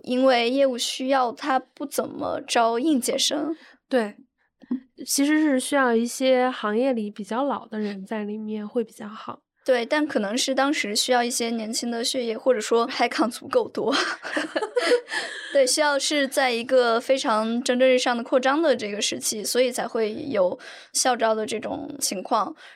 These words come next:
Speaker 1: 然后各种因缘际会吧，也可能是跟我学校背景也相关，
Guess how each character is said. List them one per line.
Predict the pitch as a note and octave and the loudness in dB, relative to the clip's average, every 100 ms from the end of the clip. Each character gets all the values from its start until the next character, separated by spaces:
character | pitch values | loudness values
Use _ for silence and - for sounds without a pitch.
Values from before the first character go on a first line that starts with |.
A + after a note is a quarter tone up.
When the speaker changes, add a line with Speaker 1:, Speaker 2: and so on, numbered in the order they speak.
| _ | _
Speaker 1:
然 | A#3+ | -10
后 | - B3+ A#3+ A3+ A3+ | 2 2 4 2 0
各 | A#3 | -2
种 | A3+ A3 G3 - C4 - _ | -2 -4 -6 -8 -10 -12 _
因 | C#4+ A#3 B3+ | -6 -2 0
缘 | A#3+ G#3+ | 0 -2
际 | A3+ C4 | 0 0
会 | D4+ C#4+ | 4 4
吧， | B3+ - C#4+ - - - _ | 4 -2 -6 -10 -18 -20 _
也 | F#3 A#3+ | 0 0
可 | B3+ | 2
能 | A#3+ G3+ A3+ | -2 0 -2
是 | - A#3 | -2 -2
跟 | A#3+ B3+ C4 | 2 2 2
我 | B3 G#3+ - - - | 0 0 -2 -2 -4
学 | A3 | -2
校 | C4 C4 | 0 4
背 | C#4+ | 2
景 | B3+ G3+ | 0 -8
也 | - C4 F3+ - | -8 -4 -2 0
相 | - A3+ | -2 0
关， | A#3+ B3+ | 2 0